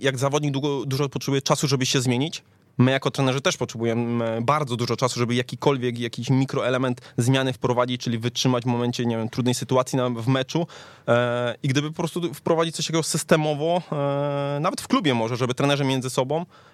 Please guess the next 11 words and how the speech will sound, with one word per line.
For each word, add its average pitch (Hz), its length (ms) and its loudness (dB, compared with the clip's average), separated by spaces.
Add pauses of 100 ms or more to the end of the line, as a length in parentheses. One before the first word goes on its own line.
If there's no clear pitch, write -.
e, 127 380 2
wymieniali 143 500 2
się - 120 -4
takimi 127 300 2
spostrzeżeniami, 123 640 -2 (200)
albo 123 200 2
obecnością 151 600 2
na 143 140 0
treningu 139 340 0
u 127 100 -2
kolegi, 139 440 0